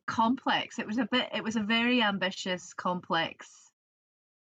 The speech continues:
um, bar to set for ourselves that I don't think we ever really rose to again, because it was a kind of a,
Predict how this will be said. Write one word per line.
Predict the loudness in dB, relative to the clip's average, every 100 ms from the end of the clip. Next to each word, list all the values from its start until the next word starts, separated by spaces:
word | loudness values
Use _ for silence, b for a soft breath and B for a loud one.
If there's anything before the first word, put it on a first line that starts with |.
| _ 0
um, | 4 4 0 2
bar | 4 6 4 2
to | -4
set | -2 -2 -2
for |
ourselves | -4 -2 -2 0
that | 0
I |
don't | 0 0
think | 0 0
we | 0
ever | 0
really | 0 0
rose | -2 -4 0 2 2 2
to | 2
again, | 4 2 2 -2
because | -10 -10
it | -8
was | -8
a | -4
kind | 0 0
of | 2
a, | 2 2